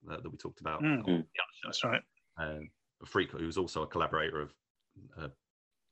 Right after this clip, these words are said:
Speaker 1: Brian Sloyer, who's a very,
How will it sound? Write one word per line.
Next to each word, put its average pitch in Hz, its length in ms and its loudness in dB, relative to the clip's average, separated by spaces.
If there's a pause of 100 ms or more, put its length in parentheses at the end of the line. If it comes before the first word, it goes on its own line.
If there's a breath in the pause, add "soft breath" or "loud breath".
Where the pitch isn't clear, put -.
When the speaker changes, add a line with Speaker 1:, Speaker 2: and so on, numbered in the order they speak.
Speaker 1:
Brian 78 200 4
Sloyer, 80 320 2
who's 76 240 -4
a 67 180 -10 (1500)
very, 78 220 2